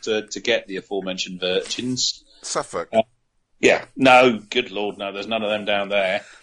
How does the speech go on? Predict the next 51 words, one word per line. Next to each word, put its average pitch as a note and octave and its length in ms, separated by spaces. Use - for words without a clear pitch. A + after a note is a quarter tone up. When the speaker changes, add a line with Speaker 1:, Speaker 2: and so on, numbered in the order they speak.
Speaker 2:
Well, C#3+ 160
then D3+ 180
you've C#3+ 100
got B2+ 140
Essex. - 680
Speaker 1:
I'm C#3 100
not. A2+ 260
Well, C#3 100
you're C#3 140
assuming C3+ 360
that C3+ 120
I A#2 40
can - 140
only B2+ 260
go C3+ 180
south. C#3+ 800
Speaker 2:
<laughs> - 120
Speaker 1:
I'll E3 100
Speaker 2:
Yeah, E3+ 60
Speaker 1:
go D#3 60
Speaker 2:
but C#3 80
you F#3 60
don't F#3 220
Speaker 1:
north. - 20
Speaker 2:
like G#3 140
Speaker 1:
They're D3+ 100
Speaker 2:
going A2 240
Speaker 1:
all G#2 40
Speaker 2:
nor-, G#2+ 180
you D3+ 140
don't F#3+ 180
like G3+ 220
going A2 240
north. G2 240
You're C3+ 100
scared D3 240
of C#3 100
Speaker 1:
Well, C#3+ 120
I F3+ 60
don't - 100
like E3 80
Speaker 2:
cholera. E3 120
Speaker 1:
going E3 80
south F3+ 320
either. F3+ 480
<laughs> B2 260
I F2 60
love A#2 240
going F2 160
south. - 180
No, G3 260